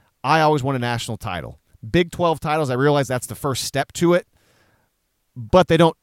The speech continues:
do really anything for me. Oklahoma's expected to win the Big twelve, and they have now, what,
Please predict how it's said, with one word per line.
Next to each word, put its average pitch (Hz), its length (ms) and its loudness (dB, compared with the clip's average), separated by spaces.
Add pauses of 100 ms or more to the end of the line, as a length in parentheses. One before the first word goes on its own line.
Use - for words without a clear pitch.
(140)
do 139 220 2
really 120 280 0
anything 117 260 -6
for 113 260 -8
me. 67 260 -18
Oklahoma's 165 420 -2
expected 147 600 -4
to 120 80 -4
win 113 200 -4
the 95 80 -8
Big 101 200 -10
twelve, 104 280 -6
and 123 80 -4
they 123 100 -4
have 131 300 0
now, 110 200 -6
what, 101 220 -4